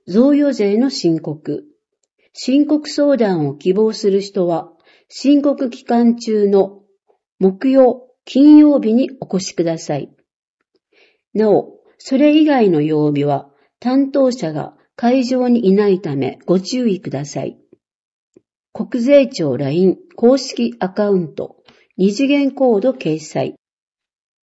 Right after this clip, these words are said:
自宅で申告。申告会場に行かなくても、マイナンバーカードとマイナンバーカード読み取り対応のスマートフォンがあれば、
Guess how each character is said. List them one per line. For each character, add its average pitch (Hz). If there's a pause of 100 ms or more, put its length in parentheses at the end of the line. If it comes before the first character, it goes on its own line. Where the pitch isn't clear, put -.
(300)
自 185
宅 262
で 254
申 208
告。 190 (880)
申 285
告 294
会 285
場 185
に 151
行 -
か 196
な 190
く 190
て 147
も、 139 (280)
マ 202
イ 269
ナ 277
ン 262
バ 247
ー -
カ 247
ー -
ド 160
と 135 (240)
マ 220
イ 285
ナ 269
ン 262
バ 240
ー 240
カ 233
ー 226
ド 220
読 180
み 247
取 247
り 240
対 247
応 151
の 135 (280)
ス -
マ 277
ー 285
ト 285
フ 240
ォ 214
ン 180
が 156
あ 151
れ 147
ば、 117